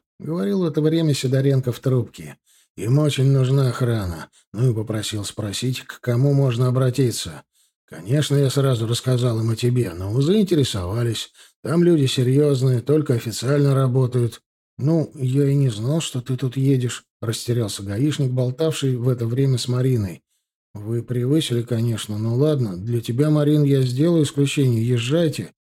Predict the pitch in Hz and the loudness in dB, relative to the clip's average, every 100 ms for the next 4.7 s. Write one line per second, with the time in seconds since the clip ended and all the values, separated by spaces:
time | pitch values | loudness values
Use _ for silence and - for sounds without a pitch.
0 | _ _ _ 95 - 104 104 98 - 110 | _ _ _ -12 -8 -8 -6 -8 -8 -6
1 | 110 104 98 123 190 - - 95 - 113 | -4 -4 -2 0 0 -2 -8 -10 -6 -4
2 | 107 107 110 - 95 175 208 185 160 160 | -4 -4 -4 -6 -2 0 4 4 2 2
3 | 160 147 139 131 143 135 127 98 82 - | 0 2 0 2 2 2 2 0 -6 -6
4 | 147 135 107 - 87 78 | -4 -4 -6 -10 -12 -14